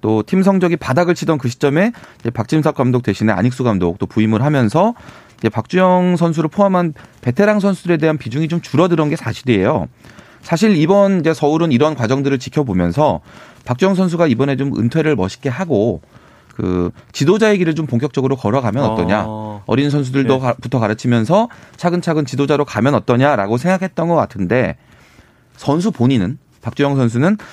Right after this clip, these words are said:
Speaker 1: 아직까지 내가 선수로서 보여줄 게 남았다.
Speaker 2: 음,
Speaker 1: 이대로
Speaker 2: 네.
Speaker 1: 이렇게 끝나는 건
Speaker 2: 네.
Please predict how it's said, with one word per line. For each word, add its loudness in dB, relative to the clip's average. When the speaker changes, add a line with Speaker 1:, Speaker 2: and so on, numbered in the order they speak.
Speaker 1:
아직까지 -2
내가 0
선수로서 0
보여줄 2
게 -4
남았다. -4
Speaker 2:
음, -6
Speaker 1:
이대로 4
Speaker 2:
네. 4
Speaker 1:
이렇게 0
끝나는 0
건 2
Speaker 2:
네. -6